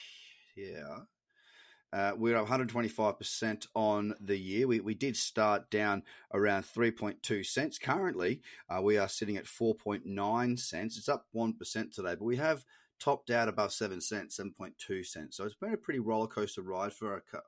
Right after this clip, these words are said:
for Cardano this year, which was a big difference on, uh, on much of last year. It didn't have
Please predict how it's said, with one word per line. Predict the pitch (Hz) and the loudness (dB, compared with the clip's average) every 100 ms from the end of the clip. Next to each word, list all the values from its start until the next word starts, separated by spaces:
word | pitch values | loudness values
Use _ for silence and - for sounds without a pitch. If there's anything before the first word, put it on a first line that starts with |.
| _ | _
for | - 92 | -14 -12
Cardano | - 95 87 92 90 87 | -8 -8 -4 -6 -4 -6
this | 87 - | -8 -6
year, | 107 | -2
which | 117 120 | -2 -2
was | 139 | -6
a | |
big | 147 220 - | -4 -4 -4
difference | - 123 - 123 - | -4 -8 -6 -6 -6
on, | 101 90 - - - - - | -8 -10 -14 -20 -20 -16 -6
uh, | 98 87 | -2 0
on | 101 | 0
much | 104 - - | 0 -2 -6
of | 87 | -2
last | 87 90 87 | 0 0 0
year. | 131 | 0
It | 139 | 0
didn't | 240 185 | -2 -4
have | 131 131 110 | 0 0 0